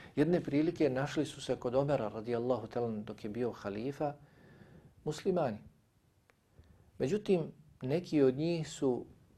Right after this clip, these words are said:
odmah na početku poziva u islam prihvatili islam, dočim drugi su se čak borili protiv muslimana kao nevjernici da bi na kraju prihvatili islam. Pa svi oni, većina njih, došli su i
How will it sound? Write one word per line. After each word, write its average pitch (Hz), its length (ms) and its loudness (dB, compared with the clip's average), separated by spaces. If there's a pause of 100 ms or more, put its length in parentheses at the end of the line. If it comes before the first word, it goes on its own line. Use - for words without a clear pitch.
(240)
odmah 190 520 4
na 135 140 0
početku 196 640 2
poziva 160 600 6
u 139 100 6
islam 180 300 2
prihvatili 123 520 0
islam, 117 440 -4
dočim 165 640 0
drugi 170 440 4
su 156 180 0
se 139 160 2
čak 165 360 4
borili 170 680 10
protiv 175 440 4
muslimana 135 720 2
kao 123 260 4
nevjernici 160 640 4
da 135 140 8
bi 143 160 2
na 147 200 2
kraju 285 640 10 (340)
prihvatili 131 560 4
islam. 107 300 -4 (380)
Pa 175 100 8
svi 202 260 4
oni, 127 240 4
većina 147 380 -4
njih, 160 260 -2 (380)
došli 160 300 4
su 170 260 2 (360)
i 170 260 4